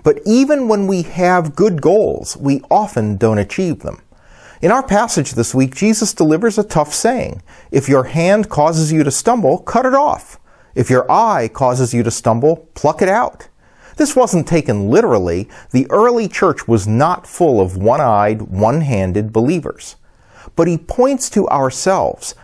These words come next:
our hands, our eyes, as the reason we fail. Too often we don't achieve our goals because something inside us stops us. And often it's something we value about ourselves,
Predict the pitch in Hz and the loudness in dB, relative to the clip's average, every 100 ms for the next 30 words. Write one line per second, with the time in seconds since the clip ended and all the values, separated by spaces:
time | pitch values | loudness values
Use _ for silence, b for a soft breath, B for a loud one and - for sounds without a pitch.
0 | b - 185 196 131 98 76 - - - | b 0 0 0 -2 -4 -6 -10 -16 -14
1 | - 165 202 196 - 87 55 - - - | -4 0 2 0 -2 -4 -6 -10 -14 -16
2 | B - 135 120 127 120 160 165 151 135 | B -2 0 0 -2 0 0 0 0 0
3 | 120 - 87 80 - - - - - - | -2 -2 -2 -2 -8 -20 -20 -20 -20 -20
4 | B 202 190 190 - 123 120 117 151 147 | B 2 4 4 0 -4 -2 0 0 0
5 | - 165 156 131 120 151 202 165 127 156 | -2 -2 0 0 0 2 2 2 -2 -4
6 | 147 147 - 190 202 214 202 151 185 180 | -2 -2 0 -2 -2 0 0 0 0 0
7 | - 202 247 233 90 - - - - 76 | 0 0 0 0 -2 -4 -10 -6 -2 -2
8 | - - - - _ B B B B 123 | -4 -14 -12 -14 _ B B B B -2
9 | - 165 240 - 92 92 151 - - 170 | 0 0 0 0 -2 -2 -4 -2 -2 -2
10 | 175 185 165 190 156 107 127 175 277 185 | 0 0 2 2 0 0 0 0 0 -2
11 | 98 87 95 87 78 78 - 78 50 50 | -2 0 0 0 0 -2 -2 -2 -2 -8
12 | - | -16